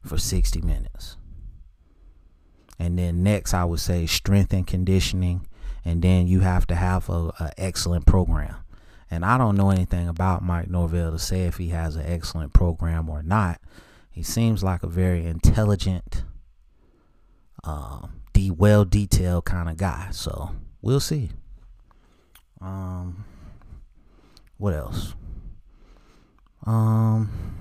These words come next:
everything's going virtual now. I'm not really a virtual kind of person, so I don't know how that's gonna work. Um,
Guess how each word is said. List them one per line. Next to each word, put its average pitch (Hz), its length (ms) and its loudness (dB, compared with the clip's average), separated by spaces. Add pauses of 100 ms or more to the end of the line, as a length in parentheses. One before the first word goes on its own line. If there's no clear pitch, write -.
(920)
everything's 139 580 6
going 120 280 6
virtual 82 580 6
now. 73 340 -10 (1600)
I'm 95 140 0
not 117 240 4
really 101 260 6
a 85 80 4
virtual 90 720 0
kind 87 260 -2
of 85 60 -4
person, 82 480 4 (180)
so 82 360 -6 (1040)
I 95 100 0
don't 95 100 2
know 90 140 2
how 87 200 0
that's 82 140 -2
gonna 80 220 -4
work. 78 300 -6 (600)
Um, 87 440 -12